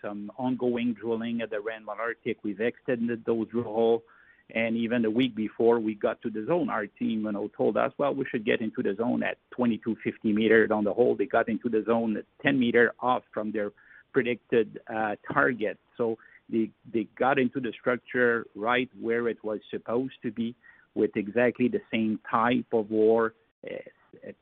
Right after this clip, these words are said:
cut and paste of what we see within East Gouldie. And we were quite amazed that we were able to project and predict the location of the ore body a kilometer to the east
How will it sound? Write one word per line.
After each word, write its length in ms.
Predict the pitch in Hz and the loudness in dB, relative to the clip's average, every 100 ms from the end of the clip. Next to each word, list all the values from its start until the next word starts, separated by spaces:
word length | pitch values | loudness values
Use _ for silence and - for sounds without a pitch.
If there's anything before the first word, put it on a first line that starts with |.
| - | 0
cut 160 | 131 135 | 0 2
and 220 | 120 104 | -2 0
paste 380 | 127 117 113 - | 0 0 -2 -6
of 100 | 101 | -4
what 140 | 107 - | -4 -4
we 180 | 110 104 - | -6 -6 -4
see 80 | |
within 360 | 107 104 104 101 | 0 0 0 -2
East 160 | 95 110 | -2 0
Gouldie. 260 | 110 104 | 2 2
And 100 | 92 | 0
we 140 | 107 123 | 4 6
were 160 | 113 | 4
quite 480 | - - 113 107 - | 2 0 0 0 -4
amazed 480 | 95 113 131 117 95 | -6 -2 -2 -2 -6
that 140 | 98 110 | -10 -6
we 80 | |
were 240 | 104 107 104 | -4 -2 -2
able 380 | 104 104 104 - - _ - | -2 -2 -4 -6 -20 _ -10
to 80 | 120 | -8
project 600 | - 117 110 123 117 113 | 2 2 4 2 2 -2
and 140 | 101 | -4
predict 380 | - 113 117 110 | -2 0 0 -2
the 100 | 107 | -2
location 680 | 104 101 135 175 - 107 98 | -2 -2 -2 -4 -2 -2 -2
of 160 | 95 | -4
the 160 | 107 98 | -4 -2
ore 160 | 101 104 | -2 0
body 300 | 101 101 104 | 0 0 -2
a 60 | |
kilometer 520 | - 104 110 113 110 | -2 0 0 2 0
to 160 | 107 110 | 0 -2
the 120 | 104 | -4
east 280 | 101 123 | 0 0